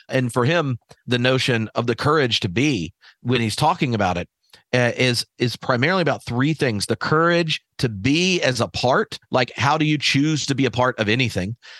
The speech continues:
Uh, and what is it, w-, like, seizing that for yourself, the courage to be oneself, right, in relationship to these things, and the courage to accept acceptance.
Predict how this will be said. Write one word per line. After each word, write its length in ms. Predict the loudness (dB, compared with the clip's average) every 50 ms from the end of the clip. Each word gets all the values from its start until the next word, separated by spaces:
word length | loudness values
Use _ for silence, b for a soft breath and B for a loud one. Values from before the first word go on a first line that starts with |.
| B B
Uh, 200 | 0 2 2 2 2
and 160 | 2 2 2
what 140 | 2 0 0
is 100 | -2 -4
it, 100 | -6 -4 -4
w-, 360 | -4 -4 -2 -2 -2 0 0
like, 180 | 0 0 0 0
seizing 340 | 0 0 0 0 0 0
that 160 | 0 -2 0 0
for 80 | 0
yourself, 460 | 0 0 0 0 0 0 0 -2 -6 B B B B B B -2
the 80 | -2
courage 400 | 0 0 0 2 2 2 2 0
to 80 | -2 -2
be 240 | 0 0 0 2 2
oneself, 600 | 2 0 0 -2 -2 0 0 0 0 0 -4 -10 _ -4
right, 160 | -2 0 0
in 140 | 0 0 2
relationship 680 | 2 2 2 2 2 0 0 -2 -2 -2 -2 -2 -2
to 100 | -2 -2
these 180 | 0 -2 -2 0
things, 440 | 0 0 2 2 0 -2 -4 -6 B B B B B B _
and 120 | -2 0 0
the 100 | -2 -2
courage 560 | -2 -2 0 2 2 2 2 0 0 -2 -2
to 100 | -2 -2
accept 600 | -2 -2 -4 -2 0 0 0 -2 -2 _ -4 -4
acceptance. 720 | -4 -2 0 0 0 0 0 -2 -4 -4 -4 -8 -12 -12